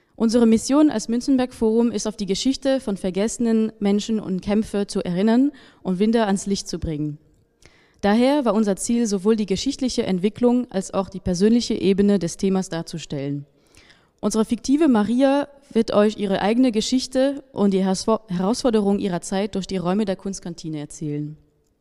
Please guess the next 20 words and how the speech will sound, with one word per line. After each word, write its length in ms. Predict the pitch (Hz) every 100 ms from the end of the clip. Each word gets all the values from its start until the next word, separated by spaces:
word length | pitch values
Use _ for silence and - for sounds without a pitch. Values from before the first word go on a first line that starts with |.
| _ _ _ _ - _ _ _
Und 80 | 185
auf 100 | 180
diesen 320 | 240 254 254
Worte 540 | 202 220 247 233 233 - _ _ _ -
möchte 240 | 202 202
ich 100 | 202
jetzt 200 | 185 -
folgende 280 | 214 233 226
Personen 380 | - 180 185 165
danken, 540 | 170 202 254 262 254
die 120 | 202
zu 140 | - 196
dieser 260 | 196 185
Ausstellung 380 | 185 - 226 214
beigetragen 600 | 170 180 175 160 156 160
haben. 360 | 151 143 147 156 - - _ _ - - _ -
Uwe 220 | 220 214
Sonnenberg 560 | 190 220 262 262 269
und 120 | 208 185
Anita, 380 | 190 196 190